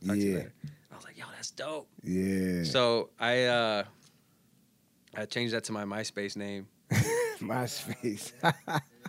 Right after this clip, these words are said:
Speaker 1: And, uh, and, and, and then it was a wrap, man. I just, and then, and then when I got on the air, I was like, "Yeah, that, that's gonna be, that's gonna be the name I say on the air."
Speaker 2: Yeah.
Speaker 1: So that's how it came, came to
Speaker 2: Cool,
Speaker 1: be.
Speaker 2: cool. Well, it's dope, man, you know.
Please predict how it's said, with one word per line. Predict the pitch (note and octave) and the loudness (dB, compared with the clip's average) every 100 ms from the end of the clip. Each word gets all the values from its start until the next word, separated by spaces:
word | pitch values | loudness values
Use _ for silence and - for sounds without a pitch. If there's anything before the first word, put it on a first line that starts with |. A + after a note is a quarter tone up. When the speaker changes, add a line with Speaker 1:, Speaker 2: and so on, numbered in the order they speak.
| - | -2
Speaker 1:
And, | B2 A#2+ A#2 | 0 0 0
uh, | A#2 A2+ A2 G#2+ G2+ - - _ _ | -2 -2 -2 -2 -4 -8 -20 _ _
and, | A2 A2 - | -6 -6 -4
and, | A2 G#2 G2 - _ - - - - - _ - | -4 -4 -10 -20 _ -20 -20 -20 -20 -20 _ -4
and | A2 | 0
then | A#2+ | 0
it | |
was | A#2+ A2+ | 0 -2
a | |
wrap, | A2+ D3 D3+ | 4 4 6
man. | B2+ | 6
I | C3+ | 4
just, | C3 C3+ - | 4 -4 -2
and | C3+ | 2
then, | D3 D3 - | 2 0 -2
and | C3+ | -2
then | D3 | 0
when | D3 | 2
I | C#3+ | 2
got | C#3+ C#3+ | 4 4
on | C#3 | 4
the | |
air, | A#2+ D#3+ E3 | 4 4 4
I | C#3+ | 4
was | C#3+ C3+ | 2 0
like, | A#2+ | 0
"Yeah, | G#2+ G#2+ | 0 0
that, | G#2+ A#2 - | 0 -2 -4
that's | B2 - | -4 -4
gonna | B2+ | -6
be, | G#2+ A2 A2 | -6 -6 -6
that's | - A#2+ | -6 -6
gonna | A2+ | -8
be | G#2 | -6
the | G2+ | -6
name | G2+ G2 G2 | -6 -8 -8
I | G2 | -8
say | G#2+ | -8
on | G2 | -8
the | F#2 | -8
air." | F#2+ F#2+ A#2+ _ _ - | -8 -10 -12 _ _ -6
Speaker 2:
Yeah. | D#2 C#2 B1+ - | -4 -4 -6 -10
Speaker 1:
So | - D2 D2 - - | -10 -8 -12 -14 -14
that's | - | -10
how | - | -10
it | - | -12
came, | - C2 B1 _ | -14 -16 -18 _
came | - C#2 | -14 -8
to | |
Speaker 2:
Cool, | - F#2 D2+ | 0 2 2
Speaker 1:
be. | - | -2
Speaker 2:
cool. | E2+ C#2+ - | -2 -2 -2
Well, | G2+ | -2
it's | A2+ | 0
dope, | C3 A#2 A2+ | 2 2 2
man, | A2+ A#2 | 0 2
you | A2+ | 0
know. | A#2 | 0